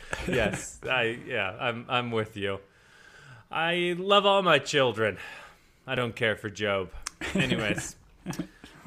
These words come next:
Speaker 2: the, um, the moment here that I clocked, and I, I don't know that it was super important, but it, Sebastian sneaks out. And
Speaker 1: Mm-hmm.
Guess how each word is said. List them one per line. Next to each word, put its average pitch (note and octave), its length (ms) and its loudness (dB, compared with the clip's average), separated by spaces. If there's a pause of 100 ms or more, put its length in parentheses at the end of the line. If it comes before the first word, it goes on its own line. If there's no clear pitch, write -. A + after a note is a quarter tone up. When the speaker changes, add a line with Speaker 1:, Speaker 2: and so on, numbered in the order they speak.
Speaker 2:
the, E3+ 300 2
um, D#3 680 0 (680)
the F3 160 2
moment B3+ 500 0
here A#3 560 0 (200)
that F3 140 -4
I F3+ 140 -2
clocked, F3 960 -2 (100)
and E3 120 -14
I, F3 160 -14 (280)
I - 120 -14
don't G#3 260 -6
know D3+ 160 2
that C3 140 -2
it B2 60 -10
was B2 160 -8
super E3+ 340 -2
important, B2 540 -2
but D#3+ 180 -2
it, D#3 80 -8 (140)
Sebastian G3 640 2
sneaks A#2+ 420 -6
out. F2+ 240 -2 (180)
And C3+ 300 -4
Speaker 1:
Mm-hmm. E3 260 2